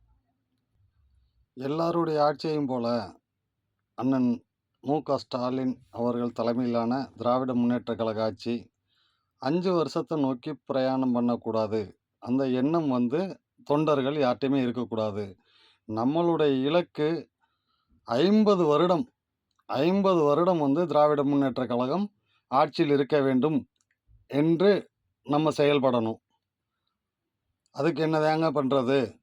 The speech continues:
அப்படின்னா, அதாவது தமிழ்நாடு அரசுல இருக்கிற அனைத்து துறை, அனைத்து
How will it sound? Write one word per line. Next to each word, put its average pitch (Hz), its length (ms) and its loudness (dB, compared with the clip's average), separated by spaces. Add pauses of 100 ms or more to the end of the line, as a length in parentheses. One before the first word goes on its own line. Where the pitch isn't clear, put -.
(140)
அப்படின்னா, 123 560 2 (1300)
அதாவது 139 380 0 (840)
தமிழ்நாடு 156 800 0 (100)
அரசுல 143 840 0 (180)
இருக்கிற 139 520 -4
அனைத்து 151 760 -2
துறை, 160 300 0 (1040)
அனைத்து 151 880 -4